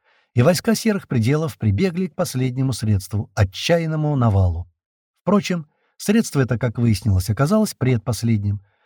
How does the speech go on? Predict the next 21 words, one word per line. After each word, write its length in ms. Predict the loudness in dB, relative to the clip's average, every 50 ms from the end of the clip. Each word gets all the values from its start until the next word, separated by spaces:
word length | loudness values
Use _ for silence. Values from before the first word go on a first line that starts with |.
| _ _ _ 2
Один 400 | 2 2 4 4 4 4 4 2
козырь 380 | 2 0 0 0 0 -2 -2
в 40 | -4
рукаве 380 | -4 -4 -4 -4 -4 -2 -2 0
Лангара 460 | 0 0 0 0 -2 -2 -2 -2 -4
Тёмного 480 | -4 -4 -4 -4 -2 -2 -4 -4 -4
всё-таки 340 | -4 -2 -4 -4 -4 -4 -4
остался. 560 | -4 -4 -4 -4 -4 -4 -4 -6 -8 -10 -10 -12 _ _ _ _
Слабенький 580 | _ -2 2 2 2 4 4 2 4 2 2 -2
козырь, 380 | -2 -2 -2 0 0 -2 -4 -6 -8
семёрка, 460 | -2 0 2 2 2 2 0 0 0
не 100 | -2 0
больше. 400 | 0 -2 -2 -2 -4 -8 -12 -14 _ _ _ _ _ _ _
Из 200 | 0 0 0 0
тех, 200 | 0 -2 -2 -2
что 360 | -2 -4 -2 -2 -2 -2 -2 0
не 140 | 0 0
относился 600 | 0 0 -2 -2 -4 -2 -2 -2 -2 -2 -4 -6
ко 120 | -6 -6 -6
второй 320 | -2 -2 -2 -2 -2 -4
категории. 640 | -6 -6 -6 -6 -2 0 0 2 2 0 -2 -6 -6